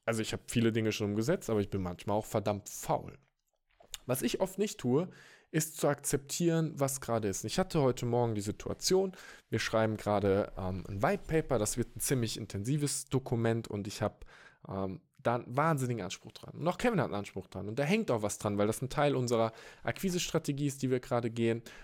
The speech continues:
Und ich hab schon Angst, dass sie nicht funktioniert. Ich hab Angst, dass sie nicht funktioniert, dass wir das rausschicken an potenzielle Kunden und sich keiner meldet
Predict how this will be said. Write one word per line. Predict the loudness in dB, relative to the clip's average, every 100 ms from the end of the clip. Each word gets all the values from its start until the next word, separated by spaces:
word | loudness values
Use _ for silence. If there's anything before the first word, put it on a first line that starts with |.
| -20 _
Und | 0 2 0 -6 _ _ _ _
ich | -2 -2
hab | -2
schon | 0 -2
Angst, | 0 -2 -2 -6 -2
dass | -2
sie | 2
nicht | 0 0
funktioniert. | -4 -4 -2 -2 -2 -6 -12 -18 -4
Ich | 0 2
hab | 2
Angst, | 2 2
dass | 2
sie | 4
nicht | 2 2
funktioniert, | -2 0 0 2 0 0
dass | 0
wir | 0
das | -2 2
rausschicken | 2 2 0 -4 -4 -6
an | -4 -2
potenzielle | -2 -2 -2 -2
Kunden | 0 -2 -2 -4
und | -6
sich | -6
keiner | -2 0 2
meldet | 4 4 4